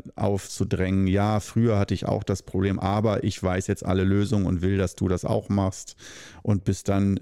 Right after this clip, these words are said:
frustriert, wenn niemand dir zuhört oder wenn alle sagen, „Ja, ja, das hört sich ja gut an, müsste ich auch mal machen“, aber keiner macht's. <laughs> Und du bist immer der Einzige, der sich um die Gesundheit kümmert und sich dadurch distanziert auf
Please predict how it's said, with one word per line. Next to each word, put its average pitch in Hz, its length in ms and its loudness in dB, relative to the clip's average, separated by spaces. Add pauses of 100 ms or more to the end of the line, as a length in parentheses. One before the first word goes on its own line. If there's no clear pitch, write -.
(100)
frustriert, 117 880 0
wenn 101 260 0
niemand 101 420 2
dir 95 100 0
zuhört 98 540 2
oder 92 200 2
wenn 95 120 0
alle 92 200 0
sagen, 92 200 2
„Ja, 95 200 2
ja, 104 180 2
das 95 180 -2
hört 104 120 2
sich 92 160 -2
ja 92 80 2
gut 104 200 0
an, 95 140 0
müsste 101 240 0
ich 85 120 0
auch 95 100 0
mal 104 120 2
machen“, 95 380 2 (260)
aber 92 200 2
keiner 98 320 2
macht's. - 580 -4 (220)
<laughs> - 840 -2
Und 117 120 2
du 120 80 4
bist 123 200 2
immer 110 180 2
der 107 120 2
Einzige, 117 580 2 (340)
der 117 120 4
sich 117 220 2
um 127 160 4
die 110 120 4
Gesundheit 110 600 2
kümmert 120 460 2 (260)
und 113 140 2
sich 104 200 0
dadurch 98 420 2
distanziert - 1000 0
auf 98 340 -2